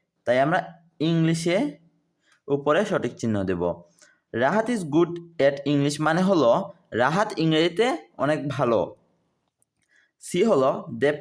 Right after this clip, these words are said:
play ক্রিকেট নাকি ফুটবল? তারা কি খেলে? ফুটবল খেলে, তাই আমরা ফুটবলের উপর সঠিক চিহ্ন দেব। They play football মানে তারা ফুটবল খেলে। ডি হলো in the afternoon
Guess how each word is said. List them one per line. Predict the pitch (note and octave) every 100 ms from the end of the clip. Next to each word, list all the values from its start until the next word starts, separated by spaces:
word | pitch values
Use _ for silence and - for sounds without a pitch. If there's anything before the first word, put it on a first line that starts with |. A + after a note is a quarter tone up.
| -
play | A3 G3 C#3+ C3+ G#3 - _ _ _ _ -
ক্রিকেট | G#3+ A#3+ A#3
নাকি | A3+ A3+
ফুটবল? | G#3+ G#3 E3+ F3+ D3 F2+ - _ _
তারা | - F#3
কি | G#3 B3
খেলে? | A#3 F#3+ B2 F2+ - _ _ _
ফুটবল | - D#3 D3 D#3+ C#3+
খেলে, | C#3 G#2+ F2
তাই | E2+ B2+
আমরা | D3 E3+ D3+ G3 - - _ _ _ _ _ _ _ _ _ _ _ -
ফুটবলের | C#3+ C3+ C#3+
উপর | C#3 C#3
সঠিক | C#3+ C#3 A#2 -
চিহ্ন | A#2+ G#2+
দেব। | F#2+ E2 D#2+ - - _ _ G#2+
They | C#3 E3
play | E3 F3+ G3
football | F3 D3+ D3 C3
মানে | A#2+ A#2+ C3 G3 -
তারা | B2 B2 D3+
ফুটবল | - G#3 F3 F#3 F3
খেলে। | - B2+ F#2 - _ _ _ _ _ _ _ _ _ _
ডি | A#2 F3
হলো | G3 B2+ A2 F#3+ - _ _ _ _
in | G3+ A#3+
the | A#3 F#3
afternoon | D3 - C3+ G#2+ F#2+ G2+ D#3+